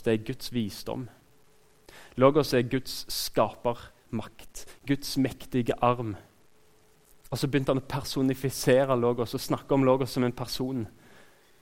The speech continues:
Og så litt senere etter det så kom Johannes på banen, og så sa han, «Jeg har funnet Logos. Jeg har funnet Guds skapermakt. Jeg har funnet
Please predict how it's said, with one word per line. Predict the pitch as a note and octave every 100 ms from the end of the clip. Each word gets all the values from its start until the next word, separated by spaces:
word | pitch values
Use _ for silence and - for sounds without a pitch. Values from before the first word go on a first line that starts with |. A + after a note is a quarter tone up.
| _ -
Og | A2
så | C#3
litt | B2+ -
senere | - G#2 A2+ A2
etter | - G#2+
det | A2 G#2+
så | A#2 G2+ - - -
kom | B2 A#2+
Johannes | A2 A2+ A#2+
på | - A2+
banen, | G#2+ G2 G#2 A2 - _ - _ _
og | A2+
så | -
sa | A2+ G2+ F#2+
han, | F2+ _ _ _ _ -
«Jeg | A#2 A2
har |
funnet | - - G2+ G2+
Logos. | F#2 G2 A2 - - - - _ - - - - _ - - - - - A#2
Jeg | A#2+
har |
funnet | A#2+ - A2 G2 G#2 G#2 - - A#2+ A2+
Guds | C#3 - - - - -
skapermakt. | - - - F#2+ - G2 G2 G2+ - - - - - - -
Jeg | B2
har | B2
funnet | - B2+ G#2 A2+ B2+